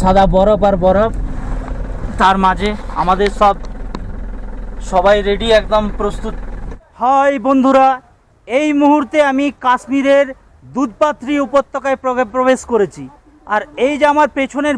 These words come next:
ভিউটা একটু দেখিয়ে দিই, চারিদিকে সাদা বরফ আর বরফ, যেদিকেই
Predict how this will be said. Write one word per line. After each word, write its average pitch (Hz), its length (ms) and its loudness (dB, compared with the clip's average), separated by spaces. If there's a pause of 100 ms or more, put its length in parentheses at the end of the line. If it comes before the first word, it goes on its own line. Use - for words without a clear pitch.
ভিউটা 277 360 2
একটু 277 120 -10 (120)
দেখিয়ে 262 320 -4
দিই, 285 140 -6 (1400)
চারিদিকে 294 520 2 (140)
সাদা 269 240 2 (140)
বরফ 277 340 2 (100)
আর 269 80 2 (100)
বরফ, 196 300 0 (520)
যেদিকেই 269 520 0